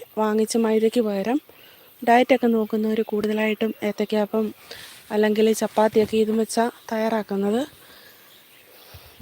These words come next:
ഞാനിത് വെച്ചിട്ട് ദോശ ഉണ്ടാക്കിയിട്ടുണ്ട്, ആ, പിന്നെ കഞ്ഞി ഉണ്ടാക്കിയിട്ടുണ്ട്. നല്ല ടേസ്റ്റാണ്. പ്രത്യേകിച്ച് ഇതിൻ്റെ ഒരു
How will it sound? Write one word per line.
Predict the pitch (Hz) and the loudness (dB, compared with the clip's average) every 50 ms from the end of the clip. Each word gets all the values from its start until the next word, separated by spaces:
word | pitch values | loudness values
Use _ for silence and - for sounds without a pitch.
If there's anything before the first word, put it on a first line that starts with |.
| 226 | 0
ഞാനിത് | 233 254 285 330 339 277 262 254 | 2 2 4 4 4 6 4 4
വെച്ചിട്ട് | 254 - - 240 - - 262 262 - 523 - - - 208 220 | 2 2 -2 -4 0 2 2 2 2 0 -4 -4 -2 0 0
ദോശ | 214 220 240 240 - 285 262 | 2 2 2 2 2 2 2
ഉണ്ടാക്കിയിട്ടുണ്ട്, | 226 208 214 208 - - 202 - 202 196 190 190 220 247 - - - - - - - - - - - - - - - - - - - - - - 214 | 2 2 2 0 0 -2 -2 -2 -2 -2 -2 0 -2 -2 -4 -6 -14 -20 -20 -20 -20 -20 -20 -20 -20 -20 -20 -20 -20 -20 -20 -20 -20 -16 -10 -8 -4
ആ, | 208 208 208 208 208 208 208 208 - | -4 -2 -2 -2 -2 -2 -4 -2 -2
പിന്നെ | 220 220 220 226 226 226 220 220 - - - - - - - - - - _ _ _ - - - - - - - - - - | -2 0 0 0 0 -2 -2 -4 -8 -14 -18 -20 -20 -20 -20 -20 -20 -20 _ _ _ -20 -20 -20 -20 -20 -20 -20 -16 -4 0
കഞ്ഞി | 262 254 262 285 330 330 277 | 2 6 8 8 8 8 6
ഉണ്ടാക്കിയിട്ടുണ്ട്. | 233 208 202 - 196 190 - 185 175 185 - - - - - - - - - - - - - - - - - - - _ _ _ _ - 247 | 4 2 0 -2 -4 -6 -4 -6 -6 -6 -8 -10 -10 -12 -16 -16 -20 -20 -20 -20 -20 -20 -20 -20 -20 -20 -20 -20 -20 _ _ _ _ -4 -2
നല്ല | 240 233 233 233 240 - 403 339 - - | 0 0 0 0 0 -2 -6 -6 -4 -2
ടേസ്റ്റാണ്. | 202 202 208 - - - 196 196 208 208 | -2 -2 -2 -4 -4 -4 -4 -4 -2 -2
പ്രത്യേകിച്ച് | - 226 - - 254 262 269 - - 247 | -4 0 4 4 6 6 4 4 2 0
ഇതിൻ്റെ | 226 226 220 226 233 381 - - - - - - - - - - - - - - - - - - - - - - 226 | 0 0 0 -2 -2 -4 -6 -10 -14 -20 -20 -20 -20 -20 -20 -20 -20 -20 -20 -20 -20 -20 -20 -20 -20 -14 -4 0 2
ഒരു | 226 | 2